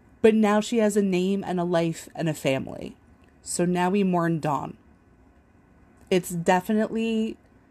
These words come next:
bittersweet, but now we have a murderer who will be held accountable for his crime. And we have Dawn. We have Dawn now, who I hope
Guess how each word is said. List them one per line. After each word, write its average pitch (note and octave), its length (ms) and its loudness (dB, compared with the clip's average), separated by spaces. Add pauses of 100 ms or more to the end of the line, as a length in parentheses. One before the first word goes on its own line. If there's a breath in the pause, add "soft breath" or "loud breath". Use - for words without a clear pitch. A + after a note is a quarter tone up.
(440)
bittersweet, F3 760 0 (1120)
but F#3 180 4
now F#3 580 2 (720 soft breath)
we G3 180 0
have F3 420 2 (880)
a F#3+ 100 2
murderer F3 800 0 (320)
who G3+ 80 0
will F#3+ 140 2
be F3+ 140 -2
held F#3 260 2
accountable E3+ 440 -2
for D#3+ 200 -10
his D#3 160 -6
crime. C#3 440 -6 (1400 soft breath)
And F#3 220 4
we G3 120 2
have E3 440 0
Dawn. B2+ 560 0
We F3+ 100 -4
have F3+ 160 -2
Dawn D3 220 -2
now, C#3 400 -6 (280)
who F#3+ 260 2
I D#3+ 160 0
hope D#3+ 360 0